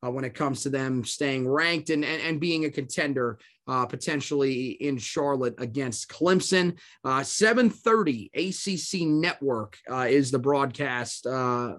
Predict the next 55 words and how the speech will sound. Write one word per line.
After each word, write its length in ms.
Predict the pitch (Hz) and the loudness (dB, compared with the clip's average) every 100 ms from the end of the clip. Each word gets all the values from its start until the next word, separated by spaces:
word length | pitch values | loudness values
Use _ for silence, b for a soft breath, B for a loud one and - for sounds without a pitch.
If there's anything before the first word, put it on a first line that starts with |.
| - _ | -14 _
between 460 | 123 - 151 135 120 | -4 4 6 6 4
Carolina 720 | - 156 151 147 147 139 127 b b b _ | 4 6 6 6 4 2 -2 b b b _
and 420 | 185 220 233 202 143 | 2 4 4 2 0
Georgia 360 | 160 156 127 | 0 -2 -2
Tech. 380 | 117 208 196 190 | -2 0 0 -2
You 60 | 156 | 0
guys 280 | 160 151 | 0 0
can, 120 | - 139 | -4 -10
of 120 | - | -2
course, 260 | 165 147 | 0 2
also, 500 | 156 143 - 143 139 | 0 -2 0 2 2
if 120 | 123 117 | 0 -6
you 280 | _ - | _ -10
can't 120 | 135 127 | -8 0
watch 360 | 175 220 196 | 2 2 2
it, 180 | 147 139 | 0 0
listen 340 | 135 175 160 | -2 -2 -4
to 220 | 147 165 151 | 0 2 2
it 120 | 143 | 2
over 460 | 147 151 139 135 - b b _ | 0 0 0 -2 -6 b b _
on 120 | 127 135 | -8 -6
the 60 | |
Tar 240 | 117 139 131 | -2 0 0
Heel 120 | 123 | -2
Sports 400 | - 156 160 - | -2 -4 -2 -2
Network. 460 | 151 147 151 135 | -2 0 0 0
Jones 340 | - 147 151 139 | -2 0 0 0
Angell, 300 | 147 139 139 | 0 0 -2
Brian 380 | 135 135 147 123 | -2 -2 -2 -4
Simmons, 480 | - 143 139 131 | -4 -4 -4 -4
Lee 220 | 120 147 151 | -2 0 0
Pace, 360 | 156 151 143 | 0 0 0
all 140 | 170 160 | 0 2
those 220 | 151 135 | 2 2
guys 440 | 147 135 123 135 | -2 -2 -4 -6
have 200 | 143 135 | -6 -6
the 80 | 123 | -6
call 360 | - 135 127 - | -4 -2 -2 0
for 140 | 139 | 4
you 200 | 131 123 - | 6 4 4
over 320 | 135 127 123 | 2 4 2
there. 340 | 123 147 117 | 2 2 2
So 220 | 107 - 120 | -2 -4 -4
make 180 | 131 | -4
sure 280 | 120 143 135 | -2 0 2
that 120 | 131 | 2
you 80 | 120 | -2
check 300 | 107 151 127 | -4 -4 -2
out 180 | 139 131 | 0 4
either 160 | 139 135 | 4 4
one 180 | 139 | 2
of 60 | 135 | 0
those. 360 | 139 180 214 180 | 2 2 0 -2
And 100 | 165 | -2
then, 180 | 170 | -2